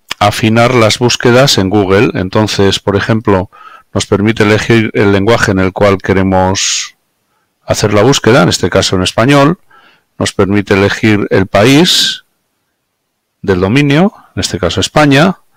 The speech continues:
Nos permite elegir incluso por fechas, afinar la búsqueda por fechas, o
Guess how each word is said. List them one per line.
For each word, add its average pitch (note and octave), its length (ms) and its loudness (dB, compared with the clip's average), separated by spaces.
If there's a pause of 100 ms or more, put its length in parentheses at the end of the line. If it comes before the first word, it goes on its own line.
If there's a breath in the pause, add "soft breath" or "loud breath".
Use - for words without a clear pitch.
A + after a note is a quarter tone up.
(1040 soft breath)
Nos - 180 -2
permite G#2 800 2 (440)
elegir G#2+ 560 2
incluso G2+ 460 0
por G2 180 -2
fechas, - 960 0 (120)
afinar G#2+ 540 0
la G#2 100 2
búsqueda G2+ 440 2
por G2 140 -2
fechas, C3 640 -2 (1040 soft breath)
o G#2 580 2